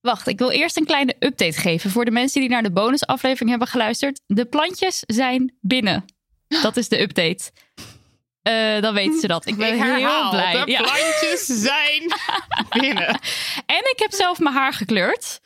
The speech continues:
Speaker 1: wat een heel avontuur was. Maar goed, dat is misschien ook meer bonusaflevering materiaal. Eh, maar minst feministische, ja.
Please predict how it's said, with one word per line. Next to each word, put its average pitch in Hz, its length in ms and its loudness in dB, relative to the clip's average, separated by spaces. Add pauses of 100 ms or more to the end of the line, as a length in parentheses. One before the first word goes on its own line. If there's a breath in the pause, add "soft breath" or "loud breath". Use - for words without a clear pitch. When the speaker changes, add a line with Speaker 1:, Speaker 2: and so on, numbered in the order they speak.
(320 loud breath)
Speaker 1:
wat 277 160 2
een 294 100 4
heel 285 220 4
avontuur 202 440 2
was. - 520 -4 (500 loud breath)
Maar 240 160 2
goed, - 440 -4
dat 233 160 2
is 254 120 2
misschien 247 300 2
ook 190 100 2
meer 196 240 4
bonusaflevering 170 840 0
materiaal. 175 480 -2
Eh, 269 140 2
maar 302 140 4
minst 349 200 0
feministische, 262 560 0
ja. 285 340 0